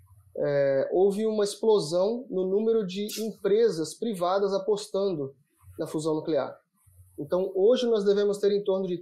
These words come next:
trinta e três empresas no planeta, no mundo, é, apostando na fusão, todas sendo financiadas com dinheiro privado. Já migrou em torno de cinco bilhões, com B de bola, cinco bilhões de dólares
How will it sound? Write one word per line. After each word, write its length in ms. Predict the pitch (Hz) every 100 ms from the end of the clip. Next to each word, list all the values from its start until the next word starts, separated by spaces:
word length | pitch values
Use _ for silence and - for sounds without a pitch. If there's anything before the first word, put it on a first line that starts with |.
| -
trinta 300 | - 202 202
e 100 | 170
três 240 | - 175 175
empresas 680 | 170 - 175 175 147 131 -
no 220 | 165 165 151
planeta, 680 | 190 185 170 190 190 233 226 _ -
no 100 | 160
mundo, 420 | 151 165 220 247 254 - _ _ _ - - - - -
é, 380 | 147 143 143 -
apostando 540 | 170 202 196 208 214
na 120 | 202
fusão, 520 | 196 214 165 170 196 -
todas 360 | 220 233 240 233
sendo 200 | 220 208
financiadas 600 | 214 202 196 185 185 208
com 140 | 208 190
dinheiro 360 | 180 185 202
privado. 600 | 220 214 180 160 135 - _ _ _ - - -
Já 160 | 143 175
migrou 420 | 220 175 180 220
em 80 | 208
torno 300 | 196 196 180
de 80 |
cinco 320 | 175 220 233 190
bilhões, 840 | 147 151 226 254 190 196 220 202
com 180 | - 160
B 220 | 143 180
de 100 | 175
bola, 400 | 143 151 170 151
cinco 320 | - 175 175
bilhões 580 | 151 147 233 202 190 202
de 140 | 175 147
dólares 640 | 151 156 170 202 - -